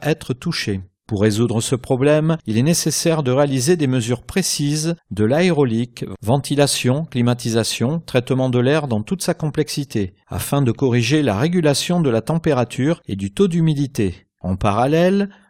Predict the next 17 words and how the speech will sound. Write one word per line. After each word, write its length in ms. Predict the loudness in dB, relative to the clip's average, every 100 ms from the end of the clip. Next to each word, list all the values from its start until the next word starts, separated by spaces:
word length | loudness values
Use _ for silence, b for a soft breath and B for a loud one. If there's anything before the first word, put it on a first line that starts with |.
| -4
un 80 |
dépoussiérage 840 | 0 0 -2 -4 0 2 4 2 2
et 40 |
un 140 | 0 0
reconditionnement 920 | 0 0 0 0 0 0 0 2 2
de 100 | 2
l'ensemble 500 | 0 0 -2 -2 0
du 120 | -2
fond 320 | -4 -4 -2 -4 -6
seront 300 | -2 0 2
également 500 | 2 2 2 2 0
effectués 760 | 0 -2 -4 -2 0 2 2 -2
pour 160 | -6 -2
assainir 420 | 0 0 2 2 0
l'ensemble 440 | -2 0 0 0
des 100 | 0
collections. 600 | 0 0 -2 -4 -4 -4